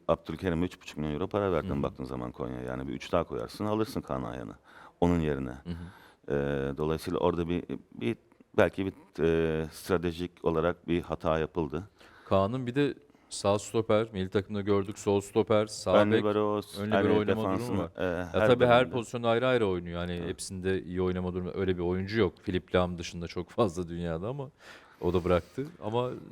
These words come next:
Speaker 2: yani dediğin gibi hocam, tecrübe konusunda Abdülkerim'in tecrübe eksiği yok ama özgüven eksiği var.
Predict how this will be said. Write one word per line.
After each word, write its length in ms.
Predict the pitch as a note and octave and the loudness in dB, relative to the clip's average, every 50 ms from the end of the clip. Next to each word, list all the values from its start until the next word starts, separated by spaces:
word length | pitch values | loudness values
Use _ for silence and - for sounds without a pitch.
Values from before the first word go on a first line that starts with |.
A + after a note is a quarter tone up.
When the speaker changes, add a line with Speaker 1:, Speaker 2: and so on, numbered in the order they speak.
| - - - | -10 -2 2
Speaker 2:
yani 240 | G#2 G2+ G#2 G#2 | 4 4 4 4
dediğin 260 | G2+ G#2 G2+ B2 C#3 D3 | 2 0 0 0 -2 0
gibi 140 | C#3+ B2 | 0 2
hocam, 300 | A2 G2+ G2+ B2+ B2 A2 G2 E2 - - - - - - - - - - | 2 2 4 2 2 0 0 -4 -10 -16 -20 -20 -20 -20 -20 -20 -20 -8
tecrübe 580 | - - G2 F#2 F2 F2 F#2 G#2 B2 C3 C3+ - - - - | -2 -2 0 0 0 -2 0 2 2 2 2 0 -4 -12 -14
konusunda 640 | _ - G#2+ G#2 G#2+ - - A2+ A2 A2 A#2+ A#2+ B2 A#2+ - - - - - - _ _ _ _ - | _ -4 -2 -2 -2 -4 -4 -6 0 4 6 6 6 4 0 -8 -20 -20 -20 -20 _ _ _ _ 2
Abdülkerim'in 580 | E2 F2 - - A2 G#2 - B2 A#2 B2+ C#3 C3 | 2 2 2 0 -6 -2 0 0 0 0 -2 0
tecrübe 400 | - B2 A2 G#2+ A2 A#2+ C3 C3 | 0 2 2 0 0 2 2 2
eksiği 340 | C3 B2+ - - C3+ C3+ | 2 2 -4 -6 -2 0
yok 180 | C3+ D3+ D3+ - | 0 2 4 4
ama 320 | E3 E3+ E3+ C3+ F#2 E2 - _ _ _ _ _ _ _ - | 4 4 4 2 2 0 -4 _ _ _ _ _ _ _ 4
özgüven 440 | G2 A#2 C3+ C3 C3 C3 A2 G#2 F#2+ | 4 4 4 4 2 2 4 4 4
eksiği 400 | F#2 F2+ - - - - F#2 F2+ | 2 -2 -4 -6 -6 -4 -2 0
var. 320 | G#2 C3 D#3+ E3+ - - | 2 2 0 0 -4 -10